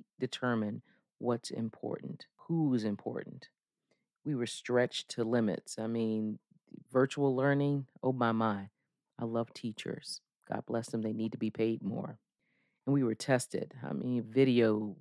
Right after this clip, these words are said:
calls and how much can you bake and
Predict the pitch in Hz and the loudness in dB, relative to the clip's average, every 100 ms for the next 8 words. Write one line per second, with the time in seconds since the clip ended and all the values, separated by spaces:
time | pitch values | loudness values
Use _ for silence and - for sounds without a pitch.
0 | _ - 117 107 107 107 101 107 104 104 | _ -4 2 4 4 2 0 0 0 2
1 | 101 _ _ _ _ - 139 127 120 - | 0 _ _ _ _ -4 0 0 -2 0
2 | 123 110 110 113 117 - 110 120 120 | 0 2 6 6 6 2 -4 -4 -6